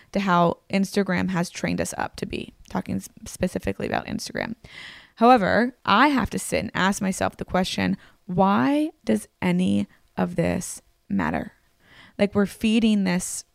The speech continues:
animal that needs all this validation and attention, but then I have to ask myself, "Why does this attention matter? Do I even know?"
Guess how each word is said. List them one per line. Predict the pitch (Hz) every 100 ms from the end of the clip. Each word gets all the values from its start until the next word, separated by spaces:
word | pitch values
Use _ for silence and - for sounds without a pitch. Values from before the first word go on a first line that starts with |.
| _
animal | - 196 208 185 156 180
that | 180 -
needs | 180 185
all | 175
this | 185 170 - 180 -
validation | 175 175 - 175 180 175
and | 170
attention, | - 202 226 - 175 190 - - - - _
but | 202
then | 208
I | 214
have | 208
to | -
ask | - 208 208
myself, | 202 185 -
"Why | 202 196 185 214
does | 220
this | 202 180 180 202
attention | - - 196 208 202
matter? | 226 285 294 - - _ _ _
Do | -
I | 202
even | 196 202 208
know?" | 202 226 320 - -